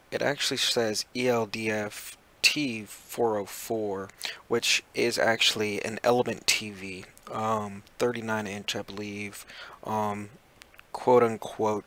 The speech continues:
ten eighty P. And from what I've heard is when going from H D M I, um, e-, especially with the four eight,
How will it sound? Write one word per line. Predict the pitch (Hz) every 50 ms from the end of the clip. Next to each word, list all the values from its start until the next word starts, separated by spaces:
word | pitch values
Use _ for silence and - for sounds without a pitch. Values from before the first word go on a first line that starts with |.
| _
ten | - - - 104 101
eighty | 104 98 98 95 95 - _
P. | - - - 214 196 190 185 - - - - - - _ _ _ _ - _ _ _ _ _ _ - _ _ - _ - - - - -
And | 127 120 120 117 117 113 113 113 107 - - - - - - - - - -
from | _ - - - - - 123 123 123 120 120 117 113 113 110 107 104 101 - _ - _ -
what | 117 123 127
I've | 127 135 139 - -
heard | 123 113 220 214 - 104 104 202 196 - - _ - - - - - - _ -
is | - - 110 107 107 107 - - -
when | - - 110 110 107 107 104 101 - _ _ _ - _
going | - 117 117 117 110
from | - - 107 98 -
H | 104 117 113 - -
D | - 113 110
M | 107 104 104
I, | 104 104 104 104 101 101 101 101 - - - - - - - _ -
um, | - 107 107 104 101 98 95 - -
e-, | 90 113 - -
especially | - 113 - - - 127 123 - - 107
with | 107 104
the | - -
four | - - 110 107 107 104
eight, | 101 87 78